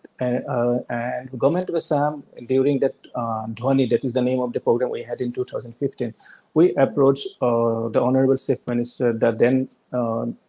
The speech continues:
uh, Mister Sarvananda Sonowal. He was the then Sports Minister of the central government. Uh, but, uh, mm, and very sad to say that nothing much happened.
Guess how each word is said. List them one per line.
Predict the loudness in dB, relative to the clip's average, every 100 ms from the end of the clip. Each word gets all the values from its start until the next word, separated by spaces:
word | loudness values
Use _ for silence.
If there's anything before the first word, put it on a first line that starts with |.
| -6
uh, | -4
Mister | -4 -4
Sarvananda | -2 0 2 0 -2
Sonowal. | -4 -4 -4
He | 0 2
was | 2 0
the |
then | -2 -2
Sports | -2 -2 -2 -2
Minister | -4 -6 -6 -6
of | -4
the | -4
central | -6 -8 -6
government. | -4 -2 -2 -6 -12 _ -20 -20 -20 _ -6
Uh, | -4 2
but, | 0 0
uh, | -2 0 0 -2 -8
mm, | -10 -8 -4 -6 -6 -8
and | -12 _ -20 -14 -2
very | 2 4
sad | 4 2
to | -2
say | -2 0
that | 0 -2 -4 _ _ _ -20 -14 -14 -14 -18 -20 -12
nothing | -6 -2 0 2
much | 2 2 -2
happened. | -4 -4 -8